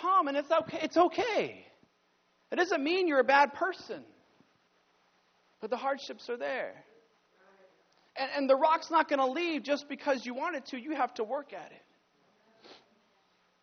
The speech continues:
You have to want it to leave. You have to work at it to leave, to, to break up this rock that's been there for so long.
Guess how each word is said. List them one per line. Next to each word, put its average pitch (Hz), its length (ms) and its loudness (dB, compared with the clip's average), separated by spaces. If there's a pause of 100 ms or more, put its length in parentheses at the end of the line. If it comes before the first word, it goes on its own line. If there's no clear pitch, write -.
(800)
You 262 140 4
have 294 140 4
to 277 100 2
want 285 320 6
it 262 120 -4
to 277 100 -2
leave. 247 240 -2
You 269 120 0
have 277 160 2
to 269 100 4
work 285 320 6
at 247 120 0
it 220 120 -6
to 240 100 -6
leave, 233 460 -10
to, 185 180 -4 (200)
to 247 100 4
break 330 360 4
up 311 220 8
this 269 160 2 (120)
rock 269 340 2
that's 226 180 0
been 285 300 -2
there 240 140 -4
for 226 120 -6
so 254 240 0
long. 240 480 -2